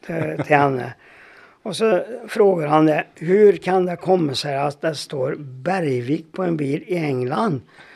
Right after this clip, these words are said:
Och började på och tänkte, "Vad blir det nu då?" <laughs> Så hon sa att, "Ja, det är en svensk som kör." "Jaha", säger han. "Och vad heter han då?"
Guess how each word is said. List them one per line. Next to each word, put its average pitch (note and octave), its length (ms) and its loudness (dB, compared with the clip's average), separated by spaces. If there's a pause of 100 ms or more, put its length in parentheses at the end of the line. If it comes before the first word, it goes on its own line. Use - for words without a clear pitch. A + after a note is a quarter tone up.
(260)
Och D#3 220 -2
började D3 300 -2
på - 160 -12
och - 80 -10
tänkte, D3 300 -12
"Vad D#3+ 400 -8
blir D3 220 -6
det D3 140 -6
nu E3+ 400 0
då?" C3+ 100 -4 (840)
<laughs> A#3 100 -4 (640)
Så - 160 -4
hon G3 300 4
sa F3 340 2
att, E3 220 -4
"Ja, G3 500 0 (280)
det G3 180 -2
är A3 80 0
en G3+ 60 0
svensk D#3+ 540 -2
som B3+ 180 -2
kör." F3+ 260 0
"Jaha", E3+ 760 -2
säger F3 320 -2
han. D#3 240 -4 (600)
"Och G3+ 100 -2
vad F3+ 100 10
heter G3 260 10
han G3+ 260 4
då?" E3 160 2